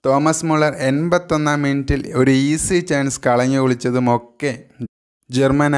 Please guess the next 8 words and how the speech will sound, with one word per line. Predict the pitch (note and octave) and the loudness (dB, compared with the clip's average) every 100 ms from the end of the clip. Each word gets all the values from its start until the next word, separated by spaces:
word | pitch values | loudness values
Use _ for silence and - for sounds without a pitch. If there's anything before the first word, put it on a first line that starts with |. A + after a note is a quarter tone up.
| C3+ | 2
ആരാധകരെ | C3 B2+ B2+ B2 B2 A#2+ A2 | 2 2 0 0 -2 -4 -8
വിഷമത്തിലാക്കി. | A2 B2+ B2+ B2 A2 - A2 G2+ _ _ _ _ _ _ _ _ | -4 -4 -2 -2 -2 -4 -12 -12 _ _ _ _ _ _ _ _
ജോക്കിം | B2+ C#3 D#3 F3+ F#3+ | 0 0 0 -2 2
ലോയുടെ | F3 E3+ E3 E3 | 2 2 0 -2
കീഴിലുള്ള | D#3 D#3 D3+ C#3 B2+ | -2 0 0 0 -2
അവസാനത്തെ | C3 D3 D3+ D3+ D3+ | -2 -4 -4 -2 0
ടൂർണമെന്റ് | C#3 C3+ C3 C3 C3 - - _ | 0 0 0 -4 -6 -14 -18 _
പ്രീ | A#2+ | 2